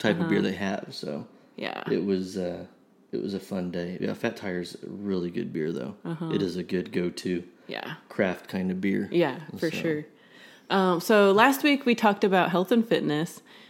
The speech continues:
Speaker 2: which what we're having to drink today kinda <laughs> goes out the window when it comes to that.
Speaker 1: Yep.
Speaker 2: Um, and we say not to drink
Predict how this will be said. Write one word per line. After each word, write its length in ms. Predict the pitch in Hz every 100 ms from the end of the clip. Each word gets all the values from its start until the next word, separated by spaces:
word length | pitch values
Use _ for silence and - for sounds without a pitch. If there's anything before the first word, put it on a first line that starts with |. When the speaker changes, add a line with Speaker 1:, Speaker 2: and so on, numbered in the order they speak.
| _
Speaker 2:
which 500 | 180 185 175 170 - - _ -
what 180 | 190 202
we're 100 | 214 208
having 200 | 202 196 185
to 80 | 175
drink 260 | 180 196
today 320 | 202 170 165
kinda 300 | 160 190 170
<laughs> 220 | 185 403 640
goes 360 | 302 - -
out 300 | 330 - 240
the 100 | 233
window 380 | 190 214 214 214
when 220 | 233 294
it 140 | 427 427
comes 320 | 285 269 -
to 140 | - 214
that. 380 | 202 190 170 - - - -
Speaker 1:
Yep. 280 | 202 190 -
Speaker 2:
Um, 500 | 214 202 175 151 156
and 180 | 180 180
we 100 | 185
say 600 | 180 190 175 165 156 165 - - - -
not 380 | 185 214 214 226
to 160 | 220
drink 420 | 165 175 156 165